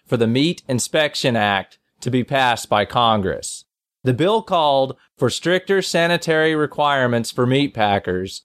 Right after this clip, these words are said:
as well as a government program to carry out inspections of the plants. The government had to pay for the inspections, but packers were required to label canned goods with information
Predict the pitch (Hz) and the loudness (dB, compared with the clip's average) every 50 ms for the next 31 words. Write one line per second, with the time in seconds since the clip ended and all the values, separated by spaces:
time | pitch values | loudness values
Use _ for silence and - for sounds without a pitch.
0 | _ _ _ _ - 113 107 98 117 135 151 160 165 165 156 143 123 135 123 117 | _ _ _ _ 0 0 0 0 0 0 0 2 2 0 0 2 2 0 0 0
1 | 120 131 143 156 170 180 180 180 175 - - 170 165 160 156 143 120 117 110 104 | 0 0 0 2 2 2 2 2 0 -2 -2 0 2 2 2 2 2 2 2 2
2 | 101 98 92 95 95 - _ _ _ _ - 143 120 - - 156 165 160 156 156 | 2 0 -2 -4 -8 -10 _ _ _ _ -4 -4 -2 0 0 2 2 4 2 2
3 | 139 123 117 110 107 104 104 - _ _ _ - 113 107 - - - 160 151 143 | 4 4 2 2 2 0 -2 -4 _ _ _ -8 -6 -6 -4 -2 0 0 0 0
4 | 131 - - 127 113 107 101 107 98 107 104 - - 135 123 120 107 92 82 73 | 0 0 0 0 0 0 0 -2 -2 -2 -2 -2 0 0 0 2 2 0 -2 -6
5 | - - - - - - _ _ _ _ _ _ _ _ _ _ _ _ _ _ | -12 -18 -20 -20 -20 -20 _ _ _ _ _ _ _ _ _ _ _ _ _ _
6 | - 135 131 117 160 185 208 220 240 233 240 240 233 - 156 170 185 185 170 175 | -2 -2 0 2 2 0 0 0 0 0 0 0 -2 -2 -2 -2 -2 0 0 -2
7 | - 165 180 185 185 180 165 - 151 127 131 123 120 104 - - - 147 143 139 | -2 0 0 0 0 0 0 0 0 2 2 2 0 -2 -4 -2 0 2 2 2
8 | - - - 95 85 80 - 98 - - _ _ _ _ _ - - 127 110 - | 0 -2 -4 -4 -4 -4 -8 -12 -14 -18 _ _ _ _ _ 0 0 0 0 0
9 | 143 151 170 180 180 - 190 185 185 170 - - _ _ _ - 120 135 156 196 | 0 0 0 0 0 0 0 0 0 0 -4 -10 _ _ _ -4 -2 0 2 2
10 | 214 233 226 - - - 185 175 165 160 156 151 151 131 - 139 120 117 127 135 | 2 2 0 -2 0 0 0 2 2 2 2 2 0 -2 -2 -2 0 0 2 2
11 | 151 160 156 165 156 - - 156 156 160 165 160 143 135 147 131 120 107 104 101 | 2 2 0 -2 -2 -2 0 0 2 2 0 0 0 0 2 2 2 2 2 0
12 | 101 107 - - _ _ _ _ - 123 113 - 143 160 156 190 196 180 170 156 | -2 -6 -12 -18 _ _ _ _ 0 0 2 2 0 0 0 0 0 2 2 2
13 | 143 139 127 - - 117 107 104 104 101 | 2 0 0 -2 -2 -2 0 -2 -2 -6